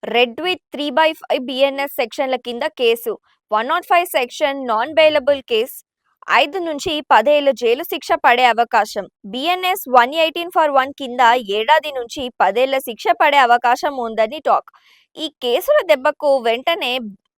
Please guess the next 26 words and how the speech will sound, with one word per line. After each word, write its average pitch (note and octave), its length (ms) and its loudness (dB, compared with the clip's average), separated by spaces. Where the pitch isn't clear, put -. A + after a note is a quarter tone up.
భాయ్ A#3 380 2
లాయర్ B3+ 540 4
నిరంజన్ C4 560 -6
రెడ్డి B3 300 0
హైకోర్టులో D4+ 720 2
ఎమర్జెన్సీ D#4 560 -2
పిటిషన్ A#3+ 520 -6
వేశారు. G3+ 400 -4
అత్యవసరంగా E4 920 0
తమ C4 240 0
పిటిషన్ C4+ 560 -4
విచారించాలి C4 760 0
అంటూ G3+ 300 -2
హైకోర్టును B3 600 -2
కోరారు. F3+ 420 0
భాయ్ను F4 400 0
అరెస్ట్ E4 360 -2
చేయడంతో D4 520 0
భారీగా B3+ 500 2
అభిమానులు B3 540 0
పోలీస్ A3 280 -6
స్టేషన్కు C4+ 440 -8
వచ్చేశారు. G3+ 580 -4
సినీ C#4+ 280 -8
రాజకీయ D#4+ 500 2
ప్రముఖులందరూ C4 840 -2